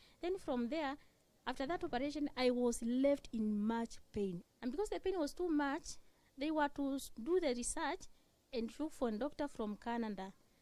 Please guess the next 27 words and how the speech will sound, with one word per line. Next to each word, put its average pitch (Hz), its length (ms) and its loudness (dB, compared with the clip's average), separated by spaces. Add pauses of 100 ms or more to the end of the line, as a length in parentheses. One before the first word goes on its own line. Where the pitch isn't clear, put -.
(360)
who 285 160 -4
came 285 280 4
and 208 180 0
did. 302 300 -2 (440)
And 247 160 0
actually, 349 360 2
after 254 240 0
they 226 160 2
did, 233 300 0
because 294 260 -2
I, 269 80 0 (260)
I 233 60 2
was 233 200 0
like, 214 280 -2
"Why 392 200 0
am 277 140 2
I 302 60 0
having 226 440 -4
that, 202 180 -8 (460)
you 240 100 -8
know, 196 320 -6 (520)
much 202 380 -6
pain?" 156 280 -10 (680)
But 233 180 -8
when 349 220 -2
they 277 120 -2
did 269 360 -2